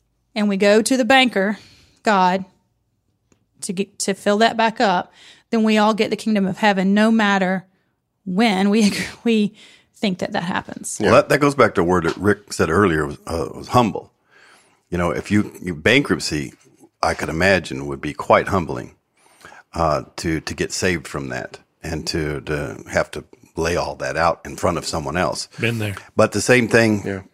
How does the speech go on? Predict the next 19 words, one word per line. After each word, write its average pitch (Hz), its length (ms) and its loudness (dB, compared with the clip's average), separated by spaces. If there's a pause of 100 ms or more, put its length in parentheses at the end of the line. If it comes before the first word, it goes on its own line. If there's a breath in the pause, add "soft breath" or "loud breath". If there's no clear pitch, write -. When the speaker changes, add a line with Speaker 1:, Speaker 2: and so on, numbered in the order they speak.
Speaker 2:
with 104 240 4
this 98 340 4
is - 120 -6
if 85 160 -4
you, 113 460 0 (840)
I 80 100 -4
feel 101 260 0
like 76 220 -2
the 80 80 -4
Lord 90 260 2
is 76 100 -6
saying, 85 380 0
"Look, 104 220 0
if - 120 -8
you 113 140 0
can 90 200 -4
come 113 320 0
to - 140 -4
me 82 500 -2